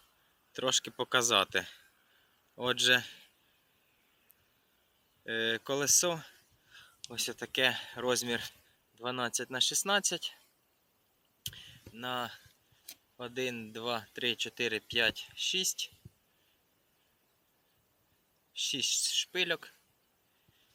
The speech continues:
Диск розборний з двох половинок. Ну, здається, такий, як і на бочки,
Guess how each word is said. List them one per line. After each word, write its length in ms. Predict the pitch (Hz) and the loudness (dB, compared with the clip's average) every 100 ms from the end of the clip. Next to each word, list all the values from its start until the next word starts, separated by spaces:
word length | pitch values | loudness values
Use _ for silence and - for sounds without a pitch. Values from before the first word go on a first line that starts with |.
| _ - _ | _ -20 _
Диск 380 | 120 127 - - - - | -4 -2 -2 -6 -14 -18
розборний 680 | 117 117 117 127 147 180 170 - | -10 -10 -8 -10 -6 -8 -8 -18
з 60 | 120 | -14
двох 200 | 120 123 | -12 -10
половинок. 680 | - 123 139 180 151 - _ _ - - - | -8 -6 -6 -6 -10 -14 _ _ -18 -16 -14
Ну, 80 | - | -14
здається, 360 | 151 131 135 127 | -6 -4 -2 -4
такий, 280 | 127 - 131 | -6 -2 -2
як 120 | 117 - - - | -2 -6 -12 -14
і 140 | 120 | -8
на 320 | 117 117 113 - - _ _ _ _ _ - | -4 -2 -4 -10 -20 _ _ _ _ _ -6
бочки, 420 | 117 - - 104 | 0 0 0 -6